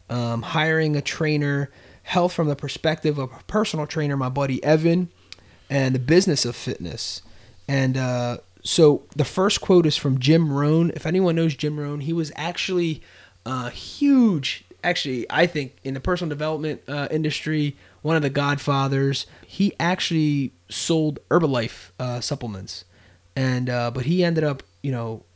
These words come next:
inspiring millions of people around the world. And, uh, one of his quotes is so awesome. He says, "Take care of your body. It's the only place you have to live." <laughs> Um, I once heard, too, uh, this one guy said, "If, if you think of your body as a car,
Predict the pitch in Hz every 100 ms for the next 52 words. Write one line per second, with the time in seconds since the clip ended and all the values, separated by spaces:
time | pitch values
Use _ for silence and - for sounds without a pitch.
0 | - _ _ - 143 - - - 165 160
1 | 156 147 135 135 147 156 147 143 147 127
2 | 127 117 113 131 123 113 120 123 117 117
3 | - - _ - 120 117 117 107 113 160
4 | 160 147 147 - 139 127 117 - 143 127
5 | 123 120 - 117 107 110 - 160 - 180
6 | 156 143 123 120 127 131 131 - - -
7 | - - 135 - 147 156 156 147 - 147
8 | 143 123 131 131 135 - 104 120 131 95
9 | - - - - - 127 120 131 131 120
10 | 113 - 208 294 320 - 190 170 190 170
11 | 156 113 139 135 120 - _ _ _ -
12 | 151 160 151 147 - 147 131 147 175 180
13 | 208 196 175 160 165 156 127 - 180 170
14 | 110 110